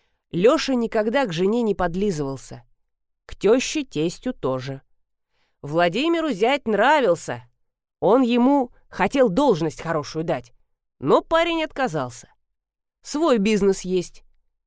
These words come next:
Буду его развивать. На вашей шее сидеть не хочу.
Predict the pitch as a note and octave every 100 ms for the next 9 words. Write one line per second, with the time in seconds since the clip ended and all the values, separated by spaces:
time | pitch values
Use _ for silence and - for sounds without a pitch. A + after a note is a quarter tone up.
0 | _ _ _ _ _ _ _ _ C#3+ G3+
1 | A#3 D#4 D#4 D#3+ D#3 D3+ C#3 D#3+ D#3 D#3
2 | - _ _ _ _ _ _ _ _ _
3 | - E3+ A#3+ E4+ - D4+ C#4 F#4+ F#4 G#3+
4 | - A#3 D4 C4+ B3 B3+ C4+ C4+ - C4+
5 | A#2+